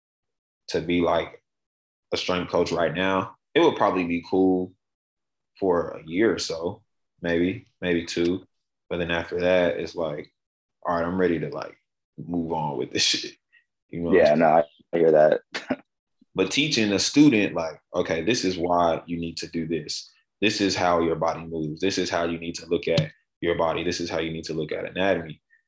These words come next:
Speaker 1: Somebody that wants to be in this class, that appreciates the knowledge that you're about to give them, it's like, shit, how can, you can't beat that,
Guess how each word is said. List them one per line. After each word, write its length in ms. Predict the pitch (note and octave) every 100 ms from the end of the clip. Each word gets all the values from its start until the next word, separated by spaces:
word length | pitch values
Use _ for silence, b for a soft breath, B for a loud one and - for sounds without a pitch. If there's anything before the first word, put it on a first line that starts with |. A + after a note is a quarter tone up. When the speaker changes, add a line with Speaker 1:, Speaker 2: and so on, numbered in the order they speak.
| -
Speaker 1:
Somebody 400 | - F#2 F2 E2+
that 280 | D#2+ E2+ -
wants 280 | F2+ G2+ G2
to 80 | F2
be 260 | E2+ F#2+ E2+
in 60 |
this 160 | E2+ -
class, 500 | - E2 E2 D#2+ -
that 180 | F2 E2+
appreciates 680 | D#2+ G2 G2 F2+ F2 F2
the 80 | F2
knowledge 320 | E2+ E2+ D#2+
that 180 | - -
you're 120 | E2+
about 180 | - F2
to 100 | -
give 240 | D#2+ F#2 E2+
them, 160 | D#2+ D#2+
it's 180 | E2 -
like, 180 | -
shit, 440 | - D#2 G1+ - - _ _ _ _ _ _
how 180 | - F2
can, 240 | E2 D#2+ -
you 120 | B2+
can't 300 | D3 G2 F2
beat 160 | A#2+ A2
that, 260 | A2+ G2+